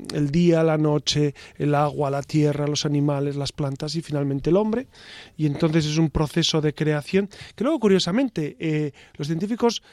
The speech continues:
dicen, no, no en seis días, claro, pero que, que la creación y, y el surgimiento de los planetas y de la vida también tuvo ese mismo proceso, ese mismo proceso, eh, físico, ¿no?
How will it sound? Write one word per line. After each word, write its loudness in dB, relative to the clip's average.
dicen, 0
no, 0
no 4
en 6
seis 0
días, 2
claro, -2
pero 2
que, -6
que -2
la 0
creación 0
y, -2
y 2
el 4
surgimiento 2
de -2
los -4
planetas -2
y -2
de 0
la 0
vida -2
también 2
tuvo 0
ese -2
mismo -2
proceso, -6
ese -14
mismo -4
proceso, -4
eh, -4
físico, -4
¿no? -10